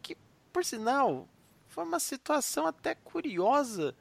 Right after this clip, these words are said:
porque ele não perdeu muito tempo em relação ao Verstappen, tanto é que depois do fim atacou o Verstappen e causou a outra celeuma, como disse o Diogo Gomes, que nós vamos entrar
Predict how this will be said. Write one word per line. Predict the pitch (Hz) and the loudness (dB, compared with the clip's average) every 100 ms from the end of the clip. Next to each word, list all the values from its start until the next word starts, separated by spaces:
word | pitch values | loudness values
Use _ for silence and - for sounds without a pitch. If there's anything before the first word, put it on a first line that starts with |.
| - - - _ _ _ _ _ - | -20 -20 -20 _ _ _ _ _ -12
porque | 285 - | -10 -2
ele | 302 311 320 | 0 2 0
não | 320 320 | -2 -2
perdeu | 320 294 285 339 | 0 0 2 2
muito | 339 262 269 311 320 - | 2 -6 -2 0 -2 -4
tempo | 240 247 240 233 | -6 -4 -4 -4
em | 233 | 0
relação | 226 220 214 226 | 4 4 4 2
ao | 214 | 0
Verstappen, | 208 214 - 254 294 | 0 0 0 -2 -2
tanto | - - 311 | -4 -2 0
é | |
que | 302 | -2
depois | 277 285 294 277 | -4 -4 -2 -4
do | 269 | -6
fim | - 277 | -8 -6
atacou | 285 285 262 - 254 | -2 -2 -4 -2 -2
o | 269 | 0
Verstappen | 240 220 - 254 - 131 | -4 -4 -2 -2 -2 -8
e | - 247 | -8 -10
causou | - 262 214 180 202 208 - - | -2 -2 -2 -2 -2 -2 -10 -2
a | - | 6
outra | 175 196 - 196 | 6 6 2 -2
celeuma, | - - 214 185 190 220 220 233 | -2 4 4 6 6 6 0 -6
como | - 135 139 | -6 -6 -6
disse | 127 139 - | -6 -8 -8
o | - | -6
Diogo | 135 135 131 | -4 -4 -4
Gomes, | 131 151 175 | -4 -4 -6
que | - | -8
nós | 220 208 | -4 -4
vamos | 185 180 170 | -2 -4 -2
entrar | 175 151 147 147 | -6 -2 0 0